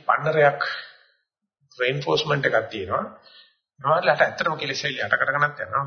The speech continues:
බොහෝ කෙලෙස් විශ්ුටවගෙන, පොම්බගෙන, විලිස්සගෙන එනවා ඉස්සරහට. බලාගෙන ඉන්නකොට වෙනවට කිසි දෙයක් වැඩ කරගන්න බෑ. එහෙම හැරිලා යනවා. එතකොට තේරෙනවා ධර්ම ආරක්ෂාව කියන්නේ මොකක්ද කියලා. ඒ කාටවත් හොරකම් කරන්න පුළුවන් දෙයක්වත්, කාටවත් දෙන්න පුළුවන් කරකුත් නෙවෙයි.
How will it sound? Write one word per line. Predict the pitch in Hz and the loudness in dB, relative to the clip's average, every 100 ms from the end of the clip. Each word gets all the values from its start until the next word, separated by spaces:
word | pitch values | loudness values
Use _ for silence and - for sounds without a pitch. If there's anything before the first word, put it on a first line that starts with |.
| 135 | -4
බොහෝ | 123 151 175 | -2 2 4
කෙලෙස් | 196 175 135 165 - - - - - | 4 2 2 0 -4 -8 -14 -14 -16
විශ්ුටවගෙන, | - 127 - 160 160 147 156 165 | -6 0 2 0 -2 0 0 -2
පොම්බගෙන, | - 127 135 156 160 170 170 | -4 -4 -2 -2 0 2 0
විලිස්සගෙන | 143 151 156 - 165 180 | 0 0 0 0 2 2
එනවා | 160 165 | 4 4
ඉස්සරහට. | 147 - - 120 - - - - - - - _ _ - | 4 0 2 4 4 2 -4 -20 -20 -20 -20 _ _ 2
බලාගෙන | 143 156 156 147 | 4 6 4 2
ඉන්නකොට | 143 143 139 | -2 -2 0
වෙනවට | 135 151 151 | -2 2 0
කිසි | 151 - 151 | 0 -8 -8
දෙයක් | 156 135 - | -10 -10 -4
වැඩ | 120 117 | -4 -2
කරගන්න | 117 110 113 | -2 -4 -8
බෑ. | - 156 143 | -6 -4 -2
එහෙම | 131 147 | -2 -4
හැරිලා | 160 - - - | -8 -10 -12 -14
යනවා. | - _ _ _ _ _ _ _ - | -14 _ _ _ _ _ _ _ -14
එතකොට | 127 180 196 | -4 0 2
තේරෙනවා | 190 139 127 165 | 2 0 0 0
ධර්ම | 160 - 135 | 0 0 -4
ආරක්ෂාව | 113 107 - - | -4 -4 -8 -8
කියන්නේ | - - | -8 -10
මොකක්ද | 143 - - | -8 -8 -10
කියලා. | - - _ _ _ - _ _ 135 | -14 -20 _ _ _ -20 _ _ -10
ඒ | 135 | -6
කාටවත් | 127 131 131 | -2 -2 -2
හොරකම් | 123 123 127 | -2 0 0
කරන්න | 120 117 | 0 -4
පුළුවන් | 113 117 120 110 | -6 -6 -6 -4
දෙයක්වත්, | 104 101 123 | -8 -8 -8
කාටවත් | - 131 131 - - | -4 -4 -4 -6 -6
දෙන්න | 117 123 | -6 -6
පුළුවන් | 127 123 120 | -2 -2 -2
කරකුත් | - - 131 | -4 -6 -8
නෙවෙයි. | - 113 101 | -8 -6 -6